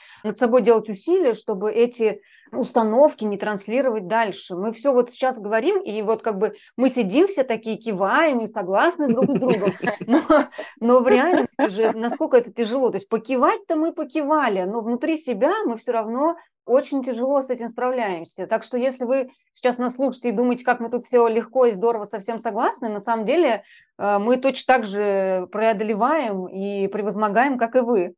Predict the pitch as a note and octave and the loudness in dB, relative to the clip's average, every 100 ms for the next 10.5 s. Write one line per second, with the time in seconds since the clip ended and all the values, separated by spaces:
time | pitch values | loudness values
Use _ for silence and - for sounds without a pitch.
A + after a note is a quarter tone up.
0 | _ B3+ C#4 F4 E4+ B3 C4 A#3 B3 A#3 | _ 0 2 4 4 6 6 6 4 2
1 | D#4 B3+ A3+ G#3 G#3+ B3 G#3 A#3+ C#4 F4 | 4 6 6 4 2 2 2 4 4 2
2 | - B3 A#3+ G#3+ - - F#3+ G#3+ G#3+ G#3+ | 2 4 4 4 -2 -6 0 4 4 4
3 | A#3 C4+ G3+ A3 A#3 G3+ G#3 F#3+ F3 G3 | 4 4 4 6 6 6 2 2 2 2
4 | A#3 A3 - A#3+ A#3 G3 G#3+ G#3+ G3+ F#3+ | 2 2 4 6 6 4 2 2 -2 2
5 | A#3+ A#3+ A3 G3 F3 A3+ A#3 G#3+ G3+ F#3 | 6 6 4 2 4 6 6 4 0 -2
6 | E3 F#3 A3+ G#3 F3 G3+ G3 G#3+ B3+ B3+ | 0 0 2 2 2 -2 -2 2 4 4
7 | A3+ - G3+ G3 - G#3 G3 - F#3 F3+ | 2 2 0 0 0 0 0 -2 -6 -4
8 | F#3 F#3 F#3+ F#3 G#3 G#3+ G#3 G#3 G#3+ F3+ | -4 0 -2 0 -2 0 2 4 4 4
9 | F3 F3+ F3 E3 F#3+ G3+ F3+ F3+ F3 E3+ | -2 -4 -4 -6 -2 0 0 -2 0 2
10 | E3+ - F3+ F3 | 0 0 0 0